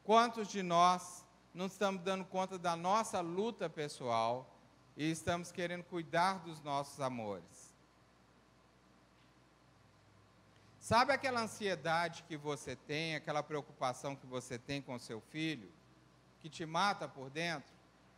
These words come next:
Tem isso aqui? Tem. Você chama isso de amor, mas de amor nisso tem muito pouco. Essa luta interior,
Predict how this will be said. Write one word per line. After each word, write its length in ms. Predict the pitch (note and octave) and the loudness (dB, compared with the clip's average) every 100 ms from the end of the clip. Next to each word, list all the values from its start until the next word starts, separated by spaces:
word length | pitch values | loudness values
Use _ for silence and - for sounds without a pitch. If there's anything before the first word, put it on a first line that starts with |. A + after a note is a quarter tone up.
| _ - _ - _ - - | _ -20 _ -20 _ -16 -4
Tem 220 | F#3 F3 | -2 -2
isso 160 | D#3+ | -6
aqui? 320 | D#3 G3 G#3+ A3 - - - - - - - - - - | -8 -2 -2 -4 -12 -20 -20 -20 -20 -20 -20 -20 -20 -14
Tem. 220 | C3 A#2 F#2 - - - | -10 -10 -12 -20 -20 -12
Você 300 | D3+ G3 A#3+ | -4 -2 -2
chama 400 | A3 A#3+ A#3+ A#3+ | -2 -2 0 0
isso 260 | A3+ A3+ A3+ | -2 -4 -6
de 140 | G3+ | -2
amor, 500 | A3+ G#3+ F3+ E3 A#2 - - - - - - - - - - - - | 0 0 2 2 2 -4 -20 -20 -20 -20 -20 -20 -20 -20 -20 -20 -4
mas 220 | D3+ F#3 | -2 0
de 60 | G3+ | 4
amor 380 | G3 G3 A3+ G#3+ | 2 4 2 2
nisso 340 | G3+ A3+ A#3 | -2 -6 -8
tem 200 | G#3+ F3+ | -8 -6
muito 280 | E3 D#3 - | -4 -8 -10
pouco. 340 | - A#2+ G#2+ - - - - - - - - - - - - - - - - | -10 -6 -6 -10 -20 -20 -20 -20 -20 -20 -20 -20 -20 -20 -20 -20 -20 -20 -8
Essa 300 | C#3+ E3+ - | 0 0 2
luta 400 | F3 F#3+ C4+ B3 | 0 2 0 0
interior, 800 | G3 D#3 D#3+ C#3 C#3 F#3 G3+ C3 | -6 -2 -4 -2 0 2 0 -2